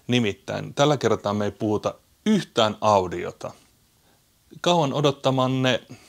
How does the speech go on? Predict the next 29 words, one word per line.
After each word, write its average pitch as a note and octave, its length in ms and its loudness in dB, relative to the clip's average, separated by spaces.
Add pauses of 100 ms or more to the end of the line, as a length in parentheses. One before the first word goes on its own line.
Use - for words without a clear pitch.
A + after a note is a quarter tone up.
(260)
masterointi- A2+ 640 0
ja A2+ 60 -2
miksausvideot, G2 880 -6
ne, G#2 180 -8 (640)
ne, C3+ 320 -4
tota, G2+ 460 -8 (440)
ne C#3 80 -6
saa G#2 420 -2
odottaa A#2 340 -2
nyt - 260 -16
hetken. - 460 -10 (320)
Mm, D#3+ 360 0 (380)
tää B3 180 2
tuli F3+ 440 4 (680)
mulle F3 200 0
mieleen C#3 600 4
tää G2 260 -2 (240)
asia B2 380 0
siitä, C#3 480 -2
että - 340 -8 (540)
mä D#3+ 80 -2
oon E3+ 160 -6 (380)
katsellut E3+ 500 0
tuolla, B2+ 480 0 (200)
kun B2+ 280 -6 (220)
ihmiset C3+ 500 -2
menee G#2 240 -6
noilla G2 440 -8
sähköskuuteilla - 1000 -4